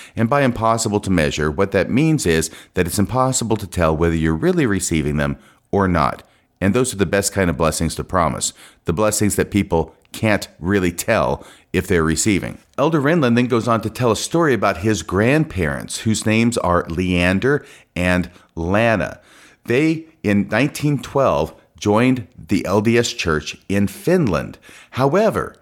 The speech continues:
unfortunately and inexplicably, after doing the right thing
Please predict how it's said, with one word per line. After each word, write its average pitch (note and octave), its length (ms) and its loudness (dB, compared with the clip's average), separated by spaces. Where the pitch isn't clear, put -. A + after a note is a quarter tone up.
unfortunately A#2+ 1080 0
and G2 240 0
inexplicably, A#2+ 1080 -2
after G#2+ 400 0
doing C#3 360 -2
the G2+ 100 0
right E2 320 -2
thing E2 400 -2